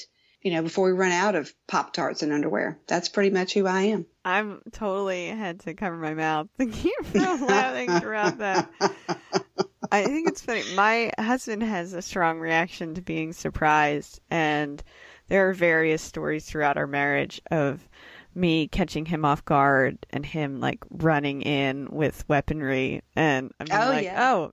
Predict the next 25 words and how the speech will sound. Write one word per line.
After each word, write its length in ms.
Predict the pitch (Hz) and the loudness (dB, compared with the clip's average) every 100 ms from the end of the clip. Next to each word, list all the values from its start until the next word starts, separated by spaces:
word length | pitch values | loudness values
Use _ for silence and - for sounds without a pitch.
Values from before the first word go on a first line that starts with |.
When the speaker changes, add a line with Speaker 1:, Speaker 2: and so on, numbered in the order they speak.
| _ | _
Speaker 2:
you, 160 | 196 | -6
Speaker 1:
Mm-hmm. 280 | 196 240 240 | -4 -4 -4
Speaker 2:
you 160 | 196 208 | -4 -2
were 140 | 226 | -2
still 280 | 247 240 220 | -4 -6 -4
home. 420 | 226 269 185 143 | -4 -2 -4 -6
I 140 | - 214 | -4 -2
<laughs> 20 | |
thought 300 | 202 240 - | 2 2 4
you 160 | 269 240 | 2 4
had 160 | 247 | 2
left." 300 | 262 240 - | 2 0 0
I'm 180 | 208 220 | -2 0
like, 160 | 226 226 | 0 2
Speaker 1:
Oh. 300 | 208 262 262 | 4 4 4
Speaker 2:
"What 260 | 180 311 | 4 2
are 180 | - - | 0 -6
you? 180 | 311 349 - - - - | -6 -6 -8 -14 -10 -4
I 120 | 254 | -2
was 180 | 294 311 | -2 -6
three 280 | 320 330 | -4 -6
seconds 420 | 359 381 381 330 285 | -4 -6 -6 -10 -6
ago 220 | 262 254 | -4 -2
that 100 | 262 | -4
I 140 | 277 | -6